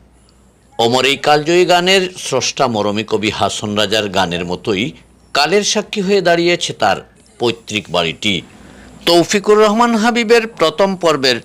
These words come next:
তথ্য ভিডিও চিত্রে দেখুন বিস্তারিত। অযত্ন আর অবহেলায়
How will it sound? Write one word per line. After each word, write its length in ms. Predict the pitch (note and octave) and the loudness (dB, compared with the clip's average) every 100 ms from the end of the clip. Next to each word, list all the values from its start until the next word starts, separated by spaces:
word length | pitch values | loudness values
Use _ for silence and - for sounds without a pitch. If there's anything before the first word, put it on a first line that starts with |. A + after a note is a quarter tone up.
| _ _ | _ _
তথ্য 300 | A#2+ A2 - A2 F2+ | -4 -4 -4 -2 0
ভিডিও 320 | F2 E2+ F#2+ | -2 -4 -4
চিত্রে 320 | - C#3+ D#3+ | -4 -6 -4
দেখুন 380 | D#3 D#3+ D#3 G#2+ E2 - - - - | -2 -2 0 0 -2 -12 -20 -20 -8
বিস্তারিত। 640 | F#2 - - A#2 F2 D#2+ G2 F#2+ D#2 - _ _ _ _ _ _ _ _ _ _ - | -4 -4 -2 -2 -2 -2 2 2 0 -6 _ _ _ _ _ _ _ _ _ _ -6
অযত্ন 460 | A2+ A#2 D3 D3+ G3 - | -2 2 2 2 -2 0
আর 160 | F3+ F#3 - | 2 2 2
অবহেলায় 640 | A2+ A2 G#2 F2+ E2 C3 | 0 0 0 -2 0 0